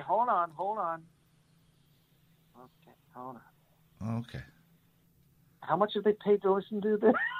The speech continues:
Speaker 1: <laughs>
Speaker 2: Six pound sixty-six and above, and I really think that we're giving them an insight. What we'll do is, um, we'll cut out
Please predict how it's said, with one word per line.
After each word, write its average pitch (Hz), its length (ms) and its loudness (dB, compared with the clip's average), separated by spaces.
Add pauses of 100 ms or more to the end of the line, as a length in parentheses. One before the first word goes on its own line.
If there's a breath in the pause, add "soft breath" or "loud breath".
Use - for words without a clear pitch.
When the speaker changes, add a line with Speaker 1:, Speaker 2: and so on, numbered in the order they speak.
(160)
Speaker 1:
<laughs> - 760 4
Speaker 2:
Six 190 260 0
pound 202 240 6
sixty-six 190 560 2
and 175 100 2
above, 170 320 6 (140)
and 131 100 4
I 143 100 4
really 165 300 6
think 156 260 2
that 143 60 -4
we're 139 140 0
giving 147 360 2
them 135 120 4
an 131 100 6
insight. 139 680 4 (280 loud breath)
What 254 200 6
we'll 226 100 8
do 139 560 6 (360 loud breath)
is, 143 560 4
um, 135 300 6
we'll 156 140 4
cut - 320 0
out 135 280 2